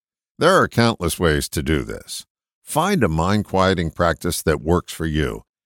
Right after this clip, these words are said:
and then make some time in your day to let the world go away, with a method that won't lead you astray. To numb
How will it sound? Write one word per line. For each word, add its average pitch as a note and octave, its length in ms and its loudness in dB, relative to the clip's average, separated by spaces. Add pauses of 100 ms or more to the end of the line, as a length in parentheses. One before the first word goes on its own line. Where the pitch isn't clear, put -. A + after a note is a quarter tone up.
(120)
and A2 140 2
then F3+ 180 2
make A#2+ 200 2
some F2+ 200 -2
time B2 340 -2
in G2 60 2
your E2+ 140 2
day G#2 380 2
to - 160 -4
let F#2 240 -2
the D2 100 -2
world E2 720 2
go D2+ 240 -2
away, D2+ 540 -2 (440)
with E2+ 140 0
a F2 80 4
method F2 640 0
that F#2 160 2
won't A#2+ 340 2
lead F2+ 240 2
you E2 180 0
astray. E2+ 680 0 (720)
To E2+ 140 6
numb C3+ 640 4